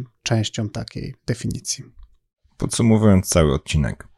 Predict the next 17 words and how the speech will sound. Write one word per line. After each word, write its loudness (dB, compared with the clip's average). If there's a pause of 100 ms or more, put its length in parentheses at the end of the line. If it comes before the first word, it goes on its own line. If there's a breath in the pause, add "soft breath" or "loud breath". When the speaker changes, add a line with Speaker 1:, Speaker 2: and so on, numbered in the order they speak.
(140)
Speaker 2:
Praca 2
na 4
celach 2
ma 0
sporo -4
korzyści, -2
ale -2
wiąże 2
się -2
też -6
z -8
trudnościami. 0
Wymieniliśmy 4
pięć, 4
naszym 0
zdaniem, 0
najpopularniejszych. 0